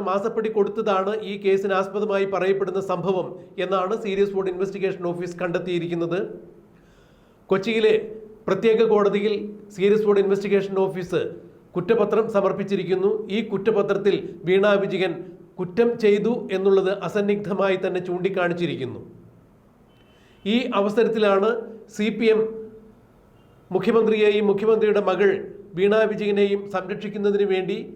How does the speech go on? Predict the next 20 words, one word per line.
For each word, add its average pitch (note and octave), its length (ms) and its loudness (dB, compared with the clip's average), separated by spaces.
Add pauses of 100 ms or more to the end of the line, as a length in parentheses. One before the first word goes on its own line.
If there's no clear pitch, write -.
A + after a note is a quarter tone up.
(520)
എല്ലാ G3+ 200 2 (260)
അന്വേഷണ G#3 380 0 (140)
ഏജൻസികൾക്കും G3+ 720 0
പ്രതിരോധം G3+ 580 0
തീർത്തുകൊണ്ട് F#3+ 480 0
നിൽക്കുമ്പോൾ F3+ 420 0 (800)
ഞങ്ങൾ G3+ 260 2 (220)
ആ G3+ 40 4 (140)
പാപഭാരം G3 600 0 (100)
ചുമക്കാനില്ല F#3+ 600 -2 (200)
എന്ന് F#3 200 -6
പറഞ്ഞുകൊണ്ട് F3 420 -4 (360)
സി G3 120 -4 (100)
പി G#3+ 120 -6 (200)
ഐ F#3 40 2 (220)
ശക്തമായ F#3+ 520 0 (140)
നിലപാടെടുത്തിരിക്കുന്നു. F3 1040 -2 (360)
ഈ G#3 40 -2 (120)
നിലപാട് F#3+ 440 2 (340)
മാധ്യമങ്ങളിലൂടെ F#3 800 -2